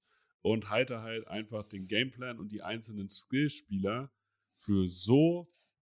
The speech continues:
gut bei den forty-niners, ähm,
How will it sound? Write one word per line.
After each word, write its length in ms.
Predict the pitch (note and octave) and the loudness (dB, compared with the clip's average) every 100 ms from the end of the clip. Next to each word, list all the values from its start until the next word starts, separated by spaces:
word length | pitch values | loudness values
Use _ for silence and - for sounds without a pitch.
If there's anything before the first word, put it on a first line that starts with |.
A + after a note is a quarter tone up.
| _ | _
gut 360 | A2+ D3 B2+ - | 0 2 2 0
bei 140 | G2 | 0
den 120 | F#2+ | 0
forty-niners, 960 | F#2+ - F#2 F#2+ F#2 F#2 F#2+ A#2 - _ _ _ _ _ - | -2 -8 -8 -8 -6 -4 -2 -2 -4 _ _ _ _ _ -2
ähm, 520 | F#2+ G2 G2 G2 G2 | 4 6 4 -2 -10